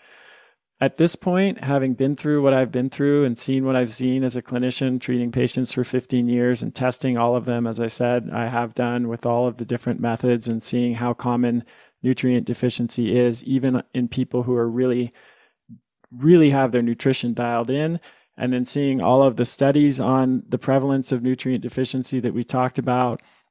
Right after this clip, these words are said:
and then seeing, and then understanding all of the modern challenges that are affecting nutrient intake and, and how much nu-, nutrition that we need, like,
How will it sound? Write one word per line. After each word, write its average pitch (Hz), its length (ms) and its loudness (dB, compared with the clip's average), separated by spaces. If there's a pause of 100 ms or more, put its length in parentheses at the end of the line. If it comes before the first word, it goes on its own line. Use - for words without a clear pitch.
(160)
and 127 160 -4
then 135 160 -2
seeing, 139 320 -4 (380)
and 135 140 -4
then 131 80 0
understanding 135 640 -2
all 127 200 2
of 131 60 4
the 127 80 0
modern 123 380 0
challenges 135 640 -2
that 127 140 0
are 120 220 2
affecting 135 760 -2 (640)
nutrient 135 480 -2
intake 143 560 0
and, 127 360 -4
and 123 140 -8
how 135 180 -4
much 135 300 -4
nu-, 135 160 -4 (180)
nutrition 131 520 -2
that 120 160 -4
we 123 100 -2
need, 135 460 0
like, 120 360 -2